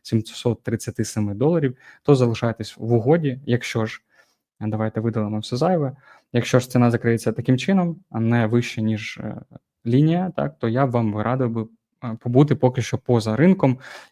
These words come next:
і дочекатися, поки ціна все-таки набереться сил і закриється вище. Чому так? Е, тому що ви можете, скажімо, недозаробити три відсотки,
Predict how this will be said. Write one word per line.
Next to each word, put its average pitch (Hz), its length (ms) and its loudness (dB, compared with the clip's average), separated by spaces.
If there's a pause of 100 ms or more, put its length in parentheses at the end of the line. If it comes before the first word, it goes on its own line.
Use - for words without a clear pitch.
і 131 120 4
дочекатися, 123 640 2
поки - 200 -8
ціна 135 200 2
все-таки 127 360 -2
набереться 110 400 -2
сил 156 260 0
і 117 60 -2
закриється 113 460 0
вище. 107 300 -4
Чому 131 260 2
так? 185 280 0 (380)
Е, 113 160 -4
тому 131 220 2
що 120 400 -2
ви 131 260 4
можете, 110 600 0 (100)
скажімо, 110 420 -6
недозаробити 117 680 0
три 117 200 -2
відсотки, 127 520 -4